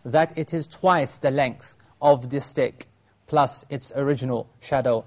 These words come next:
at the noontime. So there are differences of opinion. For example, Salatul Maghrib, that's fine, everyone agrees upon that. But then when does Salatul Isha start? Uh, how much time do we have for Salatul Maghrib? Some scholars said that the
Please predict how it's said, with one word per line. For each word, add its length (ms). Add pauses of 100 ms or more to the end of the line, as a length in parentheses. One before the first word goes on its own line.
at 200
the 80
noontime. 520 (240)
So 140
there 160
are 140
differences 360
of 60
opinion. 240
For 120
example, 340
Salatul 280
Maghrib, 400
that's 200
fine, 420
everyone 300
agrees 280
upon 240
that. 160
But 180
then 240 (220)
when 180
does 180
Salatul 420
Isha 260
start? 340 (600)
Uh, 260
how 220
much 220
time 200
do 100
we 100
have 200
for 120
Salatul 320
Maghrib? 280
Some 160
scholars 340
said 240
that 200 (260)
the 320